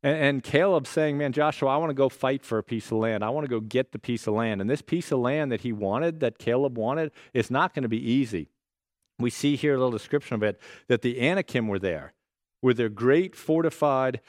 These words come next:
cities. The Anakim were these people who were like, like, like Hulk Hogan size, right?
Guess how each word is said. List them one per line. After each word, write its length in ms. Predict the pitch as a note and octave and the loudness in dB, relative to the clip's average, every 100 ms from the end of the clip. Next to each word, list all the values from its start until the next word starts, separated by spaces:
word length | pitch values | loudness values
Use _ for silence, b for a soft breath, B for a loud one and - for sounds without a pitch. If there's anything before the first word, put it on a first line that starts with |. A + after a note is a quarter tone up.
| b - | b -4
cities. 420 | - D#3 A#2 G#2+ | 2 2 2 0
The 220 | B2+ C#3 C#3+ | -2 2 2
Anakim 460 | G#3 - D3 C3+ B2 | 2 2 2 0 0
were 100 | B2 | -2
these 140 | A#2+ | -2
people 440 | - F#3 - C3 | -2 -4 0 -2
who 180 | A#2 C3 | 0 -2
were 180 | A#2+ B2 | 2 2
like, 240 | A#2+ A2+ - _ C#3+ - - | 2 0 -2 _ -20 -20 -4
like, 280 | A#2+ A2+ - - - | -2 -2 -4 -20 -4
like 260 | G#2+ G#2+ - _ | 0 0 -4 _
Hulk 360 | - - F#3+ - | -2 2 2 4
Hogan 440 | E3+ F#3+ F3 C3 | 6 6 4 0
size, 440 | A2+ B2+ G2+ G2 F#2 | 0 2 2 0 2
right? 260 | C3+ D#3 | 2 2